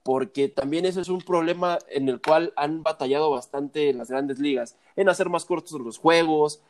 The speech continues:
hacerlos más interesantes, que la temporada no sea algo pesado, ¿no? A, a mí me encanta que sea la temporada de ciento sesenta y dos juegos,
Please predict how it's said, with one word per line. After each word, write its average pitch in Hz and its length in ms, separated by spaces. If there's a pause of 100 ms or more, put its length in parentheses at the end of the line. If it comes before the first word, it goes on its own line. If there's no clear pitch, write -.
hacerlos 156 340
más 156 200
interesantes, 147 800
que - 80
la 120 120
temporada 135 460
no 151 160
sea 143 420
algo 147 220 (120)
pesado, 131 480
¿no? 143 200 (420)
A, - 260
a - 40
mí 277 240 (220)
me 151 180
encanta 180 420
que 156 80
sea 165 120
la 170 120
temporada 147 420
de 139 40
ciento 151 220
sesenta 120 400
y 117 60
dos 127 140
juegos, 120 400